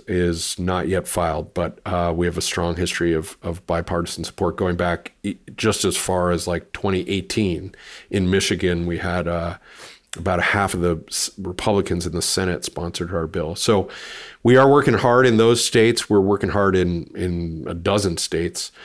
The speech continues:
Um, and we have, as you said, a hundred ninety-five electors already based on the sixteen states that have passed our bill. But we've passed at least one chamber in another eight states that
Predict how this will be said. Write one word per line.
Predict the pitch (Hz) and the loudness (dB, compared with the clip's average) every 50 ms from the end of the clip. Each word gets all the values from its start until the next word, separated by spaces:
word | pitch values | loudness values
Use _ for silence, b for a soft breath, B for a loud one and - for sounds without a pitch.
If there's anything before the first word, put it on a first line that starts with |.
| B B B B B B | B B B B B B
Um, | - 101 98 92 92 92 90 87 87 82 - _ _ _ _ _ _ _ _ _ - - - | 0 2 4 4 4 4 2 2 0 -2 -6 _ _ _ _ _ _ _ _ _ -10 -8 -2
and | - 135 139 139 131 123 120 110 - - _ - | 0 2 4 4 6 4 4 2 -2 -6 _ -2
we | 107 123 127 120 117 113 | 0 2 4 4 4 4
have, | 123 120 120 120 113 | 4 4 4 6 6
as | 113 101 98 | 4 4 4
you | 107 110 117 120 | 4 4 4 4
said, | 113 - - 107 101 101 92 | 2 2 2 4 4 4 2
a | 90 85 | 0 0
hundred | - 110 120 117 107 104 | 0 2 2 2 2 2
ninety-five | 104 104 104 101 95 - 104 98 95 95 87 | 2 2 2 2 2 2 2 2 2 2 2
electors | 90 90 95 98 - - 95 85 92 | 2 2 0 0 0 0 0 0 2
already | 87 82 85 90 92 92 92 92 92 92 90 B B B B B B B - | 2 2 2 2 2 2 2 2 2 0 -2 B B B B B B B 0
based | 95 92 - - | 0 0 2 0
on | 95 87 | 0 0
the | 85 87 | 0 -2
sixteen | - - 98 - - - 92 90 87 | -2 -2 -2 -4 -2 -2 -2 -2 -2
states | - - 87 87 85 - | -2 -2 -2 -2 -2 -2
that | 82 78 | -4 -4
have | 78 - | -4 -2
passed | - 90 90 82 - | -2 -2 -2 -2 -2
our | 85 87 | -2 -2
bill. | 95 135 185 190 | 2 2 4 4
But | 143 110 113 107 | 4 4 4 4
we've | 113 120 117 - | 4 2 2 0
passed | - 131 123 135 139 131 - - | 0 0 2 2 2 0 0 0
at | 104 95 | 0 2
least | 110 117 123 117 - | 2 2 2 2 0
one | - 101 101 101 101 | 2 2 2 2 0
chamber | 98 - 104 101 101 98 95 95 92 | 0 0 0 0 2 2 2 2 4
in | 92 92 90 | 2 2 2
another | 90 87 87 90 95 98 101 101 98 92 - | 0 -2 -2 -2 -2 0 0 2 0 0 0
eight | - 101 110 113 110 - | 0 0 0 0 0 -2
states | - - - - 101 95 92 90 - - - - B B B B B B B B B B B B - | -4 -4 0 2 2 2 2 0 -4 -6 -10 -10 B B B B B B B B B B B B 0
that | 101 98 95 90 - | 2 2 0 0 -4